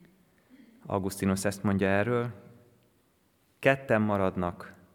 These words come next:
a nyomorúság és az irgalom. Valamiképpen mindketten vádlottak.” Mert ahhoz,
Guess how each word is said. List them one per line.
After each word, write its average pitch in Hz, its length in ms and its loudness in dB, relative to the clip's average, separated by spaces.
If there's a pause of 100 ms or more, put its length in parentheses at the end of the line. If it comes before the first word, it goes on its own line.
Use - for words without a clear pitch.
(480)
a 95 100 -8
nyomorúság 117 840 0 (280)
és - 160 -12
az - 200 -10
irgalom. 85 500 -4 (1300)
Valamiképpen 95 920 2 (680)
mindketten 87 840 -4 (200)
vádlottak.” 85 840 -6 (2500)
Mert - 240 -4
ahhoz, 139 520 4